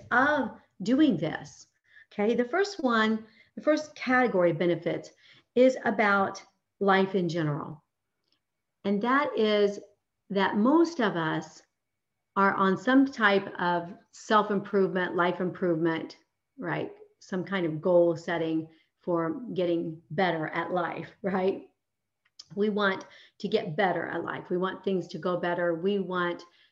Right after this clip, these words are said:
to be more successful. We want to love better. We want to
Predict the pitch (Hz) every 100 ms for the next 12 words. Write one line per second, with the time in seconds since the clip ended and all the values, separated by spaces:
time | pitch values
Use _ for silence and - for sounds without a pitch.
0 | _ 196 185 175 156 - - 277 262 262
1 | 247 240 240 240 - _ - 190 190 175
2 | 185 - - - 175 165 160 156 185 254
3 | 262 208 233 226 220 214 196 175 - 156